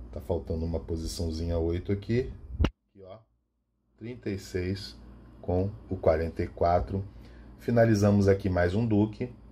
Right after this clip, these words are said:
Vamos riscar. Marcar o próximo duque, que é o duque nove. Dezenove com trinta e um aparece quatro vezes. Então, dezenove com trinta e um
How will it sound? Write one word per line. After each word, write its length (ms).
Vamos 140
riscar. 560
Marcar 320
o 80
próximo 460
duque, 320
que 100
é 20
o 40
duque 300
nove. 440
Dezenove 540
com 140
trinta 320
e 100
um 140
aparece 460
quatro 380
vezes. 440
Então, 180
dezenove 640
com 120
trinta 320
e 120
um 240